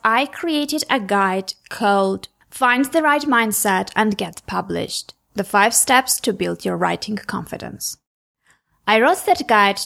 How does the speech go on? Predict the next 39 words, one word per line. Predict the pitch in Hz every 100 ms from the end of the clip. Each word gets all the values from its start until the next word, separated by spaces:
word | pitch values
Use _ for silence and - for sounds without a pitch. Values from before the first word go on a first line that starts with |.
| -
to | 202
help | 185 214 214 214
you | 254
get | 208 196 190 - -
over | 185 190 185
the | 185
mental | 180 190 208 208 285
blocks | 240 214 208 185 - - - -
to | -
publishing | - 185 185 196 220 208
your | 196
first | - - 165 - -
book. | 180 160 - - - _ _ _ _ _ _ _ _
I | 226
tried | 226 - 247
to | 262 - 320
explain | - - - 233 233 269 233
there | 190 190 190 190 -
how | - 262 285
to | 349
become | 311 277 262 240
a | 220
writer | 208 208 208 - 156 165 175 - - -
and | 254 247
what | 233 262
it | 254
takes | - - 302 330 -
to | - 185
become | 180 170 185 175
a | 175
writer | 175 180 180 - 202
so | 202 240
you | 233 220
know | 226 226 240 254
in | 269
advance | 269 220 202 190 - -
and | 214 196
get | 175 -
prepared. | - 185 - 220 196 -